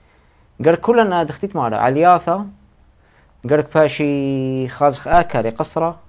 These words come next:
باشي مدورسي. تمو لخ ليابا ليشانة، يعني، علي مولي ثايا تاوالي. هالرابية ذينا لما ما تخلين شماني وثيزوري،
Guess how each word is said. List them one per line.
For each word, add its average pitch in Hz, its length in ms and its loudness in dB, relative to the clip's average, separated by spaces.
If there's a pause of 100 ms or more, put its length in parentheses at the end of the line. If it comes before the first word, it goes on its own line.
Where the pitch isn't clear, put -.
(120)
باشي 135 220 -4
مدورسي. 139 420 -4
تمو 170 220 -2
لخ 170 140 0
ليابا 113 260 -4
ليشانة، 107 400 -8
يعني، 131 220 -6
علي 160 260 4
مولي 135 220 -2
ثايا 139 320 4
تاوالي. 180 600 4 (760)
هالرابية 180 460 8
ذينا 165 200 2
لما 170 220 4
ما 151 120 0
تخلين 139 280 -6
شماني 147 500 -2
وثيزوري، 175 880 0